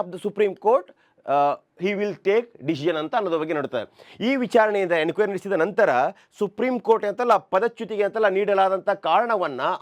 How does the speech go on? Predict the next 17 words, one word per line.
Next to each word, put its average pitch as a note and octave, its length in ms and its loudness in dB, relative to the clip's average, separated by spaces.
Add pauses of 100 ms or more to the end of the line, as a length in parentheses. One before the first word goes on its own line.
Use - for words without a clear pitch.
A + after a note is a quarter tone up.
ಆಪಾದನೆಯನ್ನ E3 540 0
ಎತ್ತಿ D#3 280 -2
ಹಿಡಿದು G3+ 320 2 (400)
ಪದಚ್ಯುತಿಗೊಳಿಸಬಹುದು E3 880 0 (180)
ಎಂದು A#3 180 2 (300)
ಸಲಹೆ F3 220 0
ನೀಡಿದರೆ F#3 640 0
ರಾಷ್ಟ್ರಾಧ್ಯಕ್ಷರೇ F3+ 800 -2
ಅಂತಲ್ಲ F3 320 2
ಪದಚ್ಯುತಿಗೊಳಿಸಬಹುದು F3 1400 0
ಅನ್ನೋದ್ರ D3+ 260 -2
ಬಗ್ಗೆ D3+ 560 0
ನಾವಿಲ್ಲಿ E3 580 0
ಕಾಣ್ತಾ D#3 340 -2
ಇದ್ದೇವೆ E3 240 0
ಆತ್ಮೀಯರೇ. C3 400 0 (160)
ಹಾಗಾಗಿ G3+ 640 2